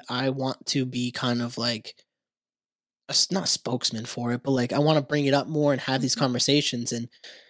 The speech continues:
Speaker 1: because people think therapy and they think something's wrong with you.
Speaker 2: Mm-hmm.
Speaker 1: And I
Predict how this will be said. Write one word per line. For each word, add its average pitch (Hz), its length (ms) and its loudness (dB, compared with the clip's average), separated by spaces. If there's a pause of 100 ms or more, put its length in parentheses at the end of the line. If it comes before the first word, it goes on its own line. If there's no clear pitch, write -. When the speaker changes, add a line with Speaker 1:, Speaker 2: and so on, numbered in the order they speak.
(300)
Speaker 1:
because - 400 2 (920)
people 202 240 6
think 170 420 2
therapy 151 580 4
and 127 120 -4
they 131 80 -4
think 127 280 -4
something's 127 360 -4
wrong 135 220 4
with 110 160 -10
you. - 120 -14 (120)
Speaker 2:
Mm-hmm. 202 260 -20 (220)
Speaker 1:
And 123 440 0 (960)
I 131 120 0